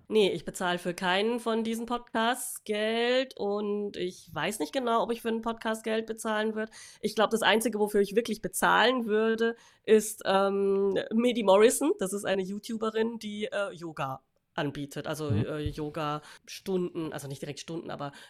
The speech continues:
Speaker 1: Yoga-Trainings auf YouTube. Dafür würde ich tatsächlich Geld bezahlen.
Speaker 2: Ähm, also du kannst ja ahnen, dass ich sehr viele kostenpflichtige Podcasts abgeschlossen habe.
Speaker 1: <laughs>
Speaker 2: Ähm, ich würde sagen, zwei, drei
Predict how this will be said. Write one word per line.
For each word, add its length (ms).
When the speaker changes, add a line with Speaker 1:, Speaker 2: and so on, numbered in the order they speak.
Speaker 1:
Yoga-Trainings 1600
auf 260
YouTube. 460
Dafür 280
würde 140
ich 60
tatsächlich 400
Geld 200
bezahlen. 400
Speaker 2:
Ähm, 380
also 120
du 60
kannst 180
ja 80
ahnen, 260
dass 140
ich 220
sehr 200
viele 360
kostenpflichtige 600
Podcasts 480
abgeschlossen 500
habe. 340
Speaker 1:
<laughs> 40
Speaker 2:
Ähm, 380
ich 260
würde 220
sagen, 680
zwei, 380
drei 520